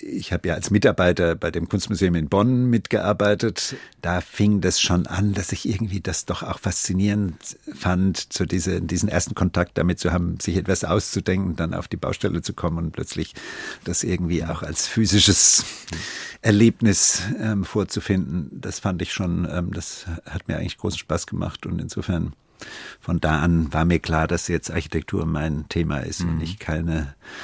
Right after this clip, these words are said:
Speaker 1: Ausflüchte mehr suche.
Speaker 2: Aber doch bemerkenswert, wie lange das gedauert hat. Denn Architektur, das ist so eigentlich so ein, auch so ein, jeder will Architekt werden. Das hat irgendwie auch so einen gesellschaftlichen Nimbus des, des, des, der Macht des Gestaltenkönnens, des in, in der Gesellschaft eingreifen, dass man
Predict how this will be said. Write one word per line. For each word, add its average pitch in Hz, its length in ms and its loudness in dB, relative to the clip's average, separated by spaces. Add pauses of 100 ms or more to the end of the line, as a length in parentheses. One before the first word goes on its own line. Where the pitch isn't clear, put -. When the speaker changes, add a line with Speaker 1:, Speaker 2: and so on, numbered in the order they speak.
(160)
Speaker 1:
Ausflüchte - 720 4
mehr 85 200 4
suche. 90 440 2
Speaker 2:
Aber 120 220 4
doch 113 220 4
bemerkenswert, 104 680 6
wie 139 60 0
lange 95 220 2
das 73 180 -2
gedauert 73 500 0
hat. 78 160 0
Denn 95 120 4
Architektur, 107 540 0
das 98 160 2
ist 107 140 -2
so 95 180 0
eigentlich 92 360 0
so 90 80 -4
ein, 87 200 0
auch 85 120 -4
so - 140 -6
ein, 82 200 -4 (640)
jeder 92 280 2
will 76 120 -4
Architekt - 540 -6
werden. 76 180 -2
Das 78 120 -4
hat - 160 -4
irgendwie 90 260 0
auch 82 100 -2
so - 100 -2
einen 85 100 0
gesellschaftlichen 87 720 0
Nimbus 90 480 2
des, - 380 -6
des, - 220 -8
des, - 380 -6
der 82 120 0
Macht 90 320 -2
des - 160 -2
Gestaltenkönnens, 95 1120 4
des 85 200 -2
in, 85 140 -8
in 98 160 2
der 85 140 0
Gesellschaft 90 520 0
eingreifen, 87 720 0
dass 82 140 -2
man 82 200 -2